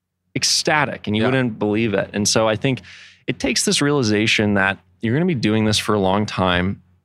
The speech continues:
Speaker 1: and you need to be not satisfied and content, but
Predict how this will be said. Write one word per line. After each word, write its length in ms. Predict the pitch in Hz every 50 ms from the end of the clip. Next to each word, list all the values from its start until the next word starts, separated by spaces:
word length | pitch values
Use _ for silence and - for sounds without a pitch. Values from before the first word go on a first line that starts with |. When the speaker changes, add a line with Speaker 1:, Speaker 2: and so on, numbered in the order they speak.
| _ _ _ -
Speaker 1:
and 320 | 101 101 101 98 98 95
you 80 | 101 104
need 140 | 107 120 123
to 80 | 131
be 400 | 117 120 113 113 110 110 107 107
not 240 | 107 117 131 143 -
satisfied 800 | - - - 104 92 98 107 123 120 - - 107 104 104 98 98
and 160 | 95 95 95
content, 580 | - 90 95 95 - - 90 98 117 131 - - -
but 160 | 104 90